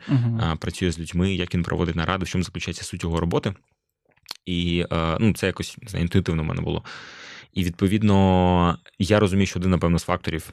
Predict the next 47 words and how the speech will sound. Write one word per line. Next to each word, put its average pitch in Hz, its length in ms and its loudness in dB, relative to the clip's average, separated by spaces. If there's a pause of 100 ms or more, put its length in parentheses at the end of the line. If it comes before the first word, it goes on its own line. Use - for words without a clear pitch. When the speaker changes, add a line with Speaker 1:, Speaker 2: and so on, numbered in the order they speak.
(120)
Speaker 2:
чому, 82 600 0 (240)
м, - 100 -6 (400)
там, 82 120 -4
відповідаючи 85 400 -2
на - 60 -12
те - 60 -10
питання, 82 380 -4 (160)
там, 78 140 -10 (680)
чому 85 200 -2
там 82 160 -4
я, 82 120 0
як, 78 360 -8
е, 80 60 -2
в 80 60 -2
мене 85 180 4
трошки - 320 -2
інші 85 160 -2
там 80 160 -6
життєві 85 220 -4
цінності, 139 340 -4
я 92 40 0
вважаю, 90 220 2
що - 100 -10
це 85 100 -6
ба-, 82 220 -2
в-, 82 480 -6
в-, 82 240 -8 (240)
в-, 85 200 -10
бага-, 90 680 2 (340)
б-, 87 200 -2 (160)
б-, 95 680 0
багато 107 300 4
залежало 95 400 2
від 87 120 -2
того, 110 180 2
як 87 180 -2
він 92 80 0
до 87 60 2
мене 90 140 0
ставився - 300 0
і 87 40 -6
скільки 110 220 -6
часу 107 320 -6
ми 92 180 0
разом, 90 360 0 (240)
а, 82 260 -2
проводили. 82 420 2